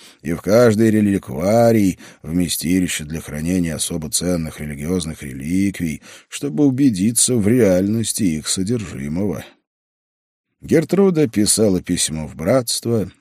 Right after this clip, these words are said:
и снежно-белое, остро заточенное перо выводило на бумаге ровные аккуратные буквы.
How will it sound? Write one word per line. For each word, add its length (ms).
и 140
снежно-белое, 1120
остро 420
заточенное 760
перо 340
выводило 560
на 100
бумаге 440
ровные 640
аккуратные 800
буквы. 720